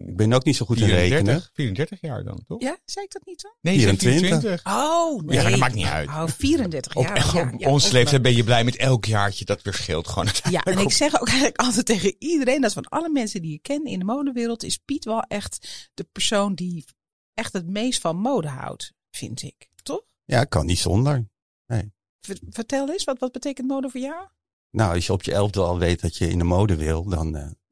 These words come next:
Speaker 1: dan weet je niet beter. En, eh, ik kan nog steeds verliefd worden op een jurk. Gek genoeg.
Speaker 2: Ja, nog steeds? Nou,
Speaker 1: Ja.
Speaker 2: dat, want je hebt natuurlijk al zoveel gezien.
Speaker 1: Ja, ik heb zoveel jurken gezien. Maar
Speaker 2: Ja.
Speaker 1: elke keer is er weer een verbazing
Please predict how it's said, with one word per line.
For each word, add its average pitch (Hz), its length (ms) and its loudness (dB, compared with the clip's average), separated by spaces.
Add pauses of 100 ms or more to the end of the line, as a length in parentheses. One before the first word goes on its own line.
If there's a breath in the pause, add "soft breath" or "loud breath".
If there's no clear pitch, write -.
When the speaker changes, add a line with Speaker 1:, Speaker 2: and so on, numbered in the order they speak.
Speaker 1:
dan 85 160 -4
weet 107 200 2
je 135 80 4
niet 127 140 4
beter. 123 500 4
En, 87 280 0
eh, 82 160 -4 (600)
ik - 100 -6
kan 120 140 4
nog 117 100 4
steeds 117 260 2
verliefd 120 260 2
worden 90 280 2
op - 80 -8
een 87 80 2
jurk. 107 440 2 (260)
Gek - 260 0
genoeg. 95 460 2
Speaker 2:
Ja, 139 200 2
nog 175 180 0
steeds? 196 340 -2
Nou, 147 140 -2
Speaker 1:
Ja. 127 140 4
Speaker 2:
dat, - 0 -
want 131 160 -2
je 123 60 -2
hebt 139 180 0
natuurlijk 107 300 0
al 104 80 2
zoveel 139 460 4
gezien. 101 380 2
Speaker 1:
Ja, 131 100 4
ik 135 80 0
heb - 120 -4
zoveel 123 280 4
jurken 127 320 0
gezien. 120 360 0
Maar 92 100 2
Speaker 2:
Ja. 143 80 4
Speaker 1:
elke 110 200 2
keer 127 300 -2
is 120 160 0
er 120 60 2
weer 117 140 4
een 113 80 2
verbazing 110 600 0